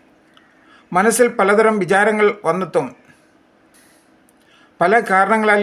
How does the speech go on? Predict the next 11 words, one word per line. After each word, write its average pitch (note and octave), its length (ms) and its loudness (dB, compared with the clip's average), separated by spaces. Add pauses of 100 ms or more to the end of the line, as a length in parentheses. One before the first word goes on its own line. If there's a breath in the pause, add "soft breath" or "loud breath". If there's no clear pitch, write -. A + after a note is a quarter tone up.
(120)
വീട് G3+ 240 2
വിട്ട് G#3+ 340 2
നിൽക്കുവാനുള്ള G3+ 540 0
സാഹചര്യം G3+ 680 0
ഉണ്ടായേക്കും. E3+ 640 -2 (760 soft breath)
ബിസിനസ്സിൽ A3+ 540 2 (220)
ലാഭമുണ്ടാകും. F3+ 720 -2 (1000 soft breath)
എന്നാൽ G#3+ 340 2
അധ്വാനം G#3+ 540 0 (120)
വളരെ G3+ 240 0
കൂടുന്നതായിരിക്കും. F3 920 -2